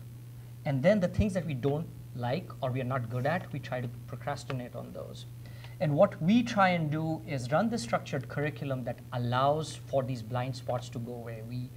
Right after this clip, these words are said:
push the companies extremely hard, especially in areas that we know that they're going to be deficient at. And a lot of the companies that we see, a lot of the startups, typically need help on marketing,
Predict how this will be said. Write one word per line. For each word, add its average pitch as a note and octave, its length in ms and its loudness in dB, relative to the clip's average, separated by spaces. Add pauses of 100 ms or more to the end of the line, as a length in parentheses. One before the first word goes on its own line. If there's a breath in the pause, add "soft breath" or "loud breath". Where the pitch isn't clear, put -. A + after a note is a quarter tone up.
(340 loud breath)
push G#3+ 220 2
the G3+ 100 0
companies D3 420 0
extremely F3 600 2
hard, G3+ 420 4 (640 loud breath)
especially G3+ 560 4
in G#3 80 4
areas D#3 480 6
that C#3 220 2
we C#3+ 120 -2
know C3 260 0
that C3 160 0
they're B2+ 100 0
going B2 140 -2
to A#2+ 80 -2
be A#2+ 80 -2
deficient B2+ 460 -4
at. A#2 120 -4
And A#2+ 160 -4
a A#2+ 220 2
lot F3 180 6
of A3+ 160 -2
the G3 60 -2
companies C3 480 -2
that A#2+ 140 -6
we B2 100 -2
see, A#2 320 -4 (100)
a B2+ 40 -4
lot C#3 100 0
of C#3+ 60 -4
the C#3+ 80 -4
startups, A#2 420 -2 (400 loud breath)
typically G3 460 2
need D#3 220 0
help C3+ 360 2 (100)
on A#2+ 280 -2 (320 loud breath)
marketing, D#3 600 2